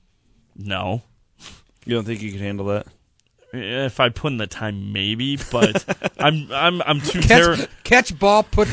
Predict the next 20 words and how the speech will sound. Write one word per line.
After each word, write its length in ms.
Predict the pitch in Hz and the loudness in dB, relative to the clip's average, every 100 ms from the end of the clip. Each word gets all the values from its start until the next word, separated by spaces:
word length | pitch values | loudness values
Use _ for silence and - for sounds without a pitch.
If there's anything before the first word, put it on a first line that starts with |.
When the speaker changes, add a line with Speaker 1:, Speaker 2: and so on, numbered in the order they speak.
| - | 2
Speaker 3:
ball 220 | 196 196 | 4 4
down. 440 | 185 185 160 113 | 4 2 0 -2
Speaker 1:
<laughs> 40 | - | 4
Uh, 340 | 170 160 151 | 8 8 6
I 60 | 175 | 6
Speaker 3:
Make 100 | 220 | 6
Speaker 1:
mean, 140 | - | 6
Speaker 3:
it, 40 | 160 | 4
but 60 | |
Speaker 1:
there, 80 | 214 | 4
Speaker 3:
stand 300 | 214 233 240 | 6 6 6
it 80 | 220 | 6
up 160 | 233 214 | 6 4
on 80 | |
the 100 | 196 | 2
point. 460 | 151 - 208 156 - | 2 2 4 2 2
Speaker 1:
there 280 | 190 220 220 | 4 4 4
is 240 | 156 160 | 0 0
a 60 | 147 | 0
mental 840 | 131 127 131 139 - 151 147 143 | 0 0 0 0 -2 0 2 0